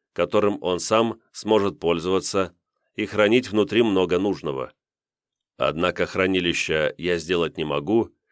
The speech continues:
рассчитать плетение нечем, знаний нема. И мы договорились поискать такой мир, пока особо на другие не обращая внимания.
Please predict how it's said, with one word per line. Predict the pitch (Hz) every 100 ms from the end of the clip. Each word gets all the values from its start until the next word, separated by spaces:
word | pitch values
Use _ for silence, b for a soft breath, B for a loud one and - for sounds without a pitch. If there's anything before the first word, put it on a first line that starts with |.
| _
рассчитать | - 92 90 104 101 101 -
плетение | 90 82 95 80 71
нечем, | 73 71 - 67 62 _ _
знаний | - 78 110 95 78
нема. | 78 85 80 60 _ _ _ _ _
И | - 82
мы | 131
договорились | 127 113 104 104 123 117
поискать | - 98 92 - 92 - -
такой | 76 71 71
мир, | 90 113 104 _ _ _ -
пока | 69 - 110
особо | 117 120 117
на | 107
другие | 92 87 76 85
не | 95
обращая | 85 80 78 - 76 73
внимания. | 76 87 80 71 65 64